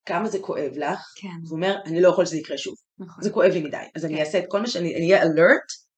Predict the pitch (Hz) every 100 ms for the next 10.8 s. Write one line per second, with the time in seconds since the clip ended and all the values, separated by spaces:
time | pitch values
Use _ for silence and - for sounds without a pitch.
0 | - 196 190 170 143 - 214 233 214 214
1 | 226 208 170 - - 180 247 330 320 -
2 | _ _ - 220 180 208 269 - - 156
3 | 175 185 214 233 180 170 208 214 165 -
4 | 147 131 _ 143 139 - 113 202 196 220
5 | _ _ 120 123 127 120 _ _ - -
6 | 117 120 - 190 247 254 - _ _ 277
7 | 277 - 320 311 - - - 220 - -
8 | 180 175 - 175 175 214 247 262 254 262
9 | 311 170 160 160 180 220 196 165 165 170
10 | 220 240 196 151 185 277 277 226